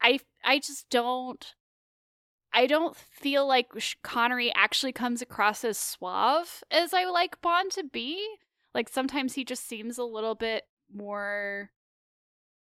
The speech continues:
I don't know, like that football player type of vibe off of him than I would like him to be. But again, like Elise said, he's classic Bond as well. So, I mean, I could see both sides of that.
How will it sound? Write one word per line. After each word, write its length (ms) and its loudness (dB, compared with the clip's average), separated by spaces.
I 140 8
don't 120 2
know, 140 0
like 200 0
that 160 4
football 440 0
player 540 0
type 300 -2
of 160 -6
vibe 600 2
off 180 4
of 140 -8
him 280 0
than 180 -6
I 100 2
would 160 -2
like 200 0
him 120 -4
to 100 -6
be. 300 -4
But 240 2
again, 320 4
like 220 -2
Elise 240 -4
said, 200 -6
he's 180 -12
classic 640 -2
Bond 420 2
as 160 -6
well. 380 4
So, 540 0
I 100 -4
mean, 160 -4
I 80 0
could 160 -6
see 160 -6
both 220 -4
sides 280 -2
of 100 -14
that. 280 0